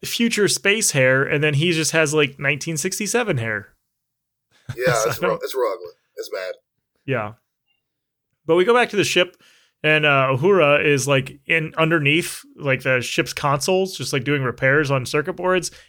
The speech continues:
Speaker 1: And that I actually really like to see, because all she ever gets to do is sit around and just relay messages. And here,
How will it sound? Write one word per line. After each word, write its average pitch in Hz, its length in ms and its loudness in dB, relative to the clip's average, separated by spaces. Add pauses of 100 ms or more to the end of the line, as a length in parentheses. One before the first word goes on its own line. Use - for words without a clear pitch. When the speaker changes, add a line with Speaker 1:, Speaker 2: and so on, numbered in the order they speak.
(180)
Speaker 1:
And 143 220 -2
that 220 260 2
I 196 160 4
actually 190 300 0
really 160 280 4
like 147 240 0
to 143 80 -4
see, 139 240 0
because 123 240 -4
all 175 200 0
she 220 180 -2
ever 208 120 2
gets 175 180 0
to 160 80 -4
do 143 200 0
is 120 120 -4
sit 156 140 0
around 143 320 2
and 131 80 -4
just 131 200 -4
relay 127 340 0
messages. 143 520 -2
And 127 100 -8
here, 160 360 0